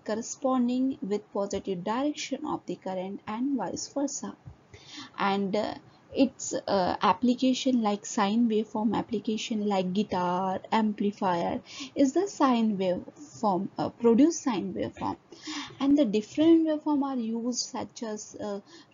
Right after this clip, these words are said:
triangular waveform, square waveform. It is, uh, used for audio and radio signal carried on electrical wires also is the example of alternating current.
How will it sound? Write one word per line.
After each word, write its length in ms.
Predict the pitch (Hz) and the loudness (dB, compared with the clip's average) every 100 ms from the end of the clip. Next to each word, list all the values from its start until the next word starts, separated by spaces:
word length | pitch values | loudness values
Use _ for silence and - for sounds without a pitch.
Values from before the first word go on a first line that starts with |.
| - | -4
triangular 500 | 190 196 202 202 190 | -2 0 0 0 0
waveform, 580 | 190 190 - 185 202 | -2 -4 -6 -6 -4
square 440 | 214 - - 240 202 | -8 -4 -2 0 -2
waveform. 540 | 190 190 - 190 - - | -4 -6 -6 -4 -4 -4
It 140 | 208 | -4
is, 240 | 220 214 - | -4 -4 -4
uh, 140 | 208 | -2
used 460 | 196 202 247 254 - | -2 0 0 -2 -4
for 420 | - 226 208 175 - | -6 -2 -2 -4 -4
audio 460 | 214 196 208 208 | -2 -2 -2 -2
and 140 | 202 196 | -2 0
radio 360 | 196 202 254 | 0 2 0
signal 480 | 247 196 190 190 185 - - - - | 0 -6 -6 -4 -4 -6 -14 -16 -4
carried 380 | 202 196 214 208 | -2 0 -2 -2
on 340 | 190 196 185 - | -4 -4 -6 -2
electrical 600 | 214 196 - 208 208 196 | -2 -2 -6 -4 -2 -2
wires 680 | 190 196 202 202 202 202 | -2 -2 0 0 0 -2
also 560 | - 208 202 - 185 - _ - | -4 -4 -6 -8 -8 -10 _ -6
is 180 | 208 190 - - - | -4 -2 -4 -6 -8
the 340 | 190 190 - | -6 -4 -4
example 480 | 190 226 190 196 196 | -6 -4 -2 -2 -2
of 180 | 185 196 | -2 -2
alternating 540 | 196 202 202 196 185 | -4 -2 -4 -4 -4
current. 420 | 208 202 180 190 | -4 -2 -4 -6